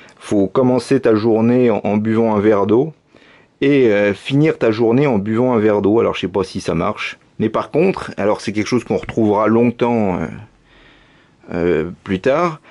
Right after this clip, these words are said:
c'est qu'il faut surtout pas boire après l'entraînement. Et longtemps aussi, euh,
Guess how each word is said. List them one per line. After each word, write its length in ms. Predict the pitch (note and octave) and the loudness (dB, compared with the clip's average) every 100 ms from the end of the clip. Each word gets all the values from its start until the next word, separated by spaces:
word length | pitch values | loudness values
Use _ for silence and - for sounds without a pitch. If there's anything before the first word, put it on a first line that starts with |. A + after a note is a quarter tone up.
| - _ | -20 _
c'est 200 | - B2 | -4 -4
qu'il 300 | - - A#2+ | -6 -4 0
faut 180 | C3 | 0
surtout 440 | A#2 - D#3 - C#3+ | 0 0 -2 0 -2
pas 200 | C3+ A#2 | 0 0
boire 440 | A#2 C3 E3 D#3 | 2 2 2 -2
après 340 | A#2 A2+ - B2+ | -4 -6 -2 0
l'entraînement. 580 | A#2 A2 A#2+ A2+ G#2+ F#2 - _ _ _ - - - | 0 0 0 2 0 -4 -12 _ _ _ -20 -20 -6
Et 140 | F2+ F#2 | -2 2
longtemps 480 | A#2 A2+ C3 C#3+ | 2 2 0 0
aussi, 460 | B2 G#2+ - D3+ C#3 | 2 0 -2 2 4
euh, 220 | F#2+ F#2 | 4 2